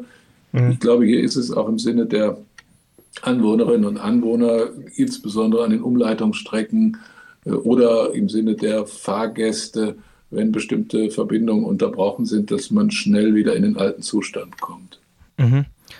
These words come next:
Speaker 1: Jetzt ist es ja so, Herr Remmel, dass beispielsweise L-K-W-Fahrer, die da an den Aufräum- und Wiederaufbauarbeiten in den betroffenen Gebieten tätig sind, äh, die haben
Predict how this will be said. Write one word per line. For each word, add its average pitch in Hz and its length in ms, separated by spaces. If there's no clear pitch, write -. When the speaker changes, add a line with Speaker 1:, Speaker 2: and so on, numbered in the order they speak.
Speaker 1:
Jetzt 117 200
ist 123 120
es 131 140
ja 117 160
so, 131 460
Herr 135 260
Remmel, 135 320
dass - 460
beispielsweise 127 1080
L-K-W-Fahrer, 123 840
die 123 160
da 123 160
an 123 200
den 123 200
Aufräum- 127 680
und 123 300
Wiederaufbauarbeiten 120 1300
in 123 180
den 123 140
betroffenen 120 500
Gebieten 117 340
tätig 120 380
sind, 139 400
äh, 120 220
die 123 260
haben 120 540